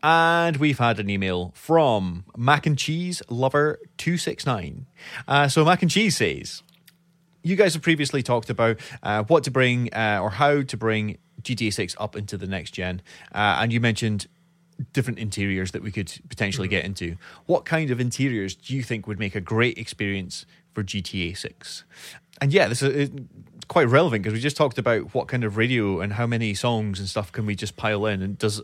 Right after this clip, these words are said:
Speaker 1: a bigger, more eclectic radio station, uh, choice
Speaker 2: Mm-hmm.
Speaker 1: make for a better game? Yay or nay?
Speaker 2: Mm-hmm.
Speaker 1: Um, so what kind of things would we like to get into? Is there anything kinda cool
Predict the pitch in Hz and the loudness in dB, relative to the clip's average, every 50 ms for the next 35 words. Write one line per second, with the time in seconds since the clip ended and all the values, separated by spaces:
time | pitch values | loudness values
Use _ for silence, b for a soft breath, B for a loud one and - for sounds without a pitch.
0 | - - 117 113 110 - 113 110 101 110 101 98 95 95 95 B B B B B | -6 -6 -6 -6 -2 -2 -2 0 0 0 0 0 -2 -4 -6 B B B B B
1 | B B B B B - 131 131 135 131 120 117 104 - - 120 117 113 120 - | B B B B B -4 0 2 2 4 4 2 2 0 -2 -2 -2 -2 -2 -4
2 | 120 104 92 113 110 113 107 113 107 107 98 - 117 110 104 - 113 104 104 101 | -6 -6 -4 -2 -2 -2 -2 -2 -2 -2 -2 -2 -2 -2 -2 -2 -4 -4 -4 -6
3 | 98 - 110 104 104 101 98 95 95 92 92 92 92 - - 156 151 147 143 143 | -6 -6 -4 -2 -2 0 0 0 0 0 0 -2 -2 -2 2 4 4 4 4 2
4 | 127 117 117 110 101 - - - - _ _ - 113 104 101 107 104 85 95 107 | 0 0 0 0 -2 -4 -12 -20 -20 _ _ -8 -6 -4 -2 -2 -2 -2 -2 0
5 | 113 131 147 156 165 165 160 - _ _ b b b b b b b b b b | 2 2 2 2 2 0 -2 -6 _ _ b b b b b b b b b b
6 | b b b - 135 123 117 110 110 107 107 110 131 156 165 165 160 170 165 165 | b b b -8 -4 -2 0 2 2 2 2 4 4 4 4 2 2 0 0 0
7 | 156 139 123 120 131 127 131 131 131 131 135 127 - _ _ _ _ _ - - | 0 0 0 4 4 6 6 6 4 4 2 0 -4 _ _ _ _ _ -2 2
8 | 160 160 151 - - - 151 175 - 170 139 196 185 - 190 160 175 165 143 120 | 2 4 4 2 -2 -6 -16 -14 -10 -4 -4 -4 -2 0 -2 0 0 -2 -2 -2
9 | 123 120 120 117 123 120 113 110 101 - - 98 - 87 - - 131 143 - - | -2 -2 -2 0 0 0 0 -2 -2 -4 -8 -4 -4 -4 -2 -2 -4 -4 -4 -4
10 | 95 90 92 98 92 - 139 139 135 127 151 143 135 - 143 127 113 - - - | -6 -4 -2 -2 -2 -2 -2 -2 0 0 0 0 0 -2 -2 -2 -4 -6 -8 -6
11 | - 135 135 123 113 104 101 98 95 92 92 90 87 85 85 85 85 85 85 85 | -2 0 0 0 0 0 -2 -2 -2 -2 -2 -2 -4 -4 -4 -4 -4 -4 -4 -4
12 | 85 85 90 95 98 98 104 110 117 131 139 143 156 | -4 -4 -4 -4 -2 -2 -2 0 0 0 0 -2 -2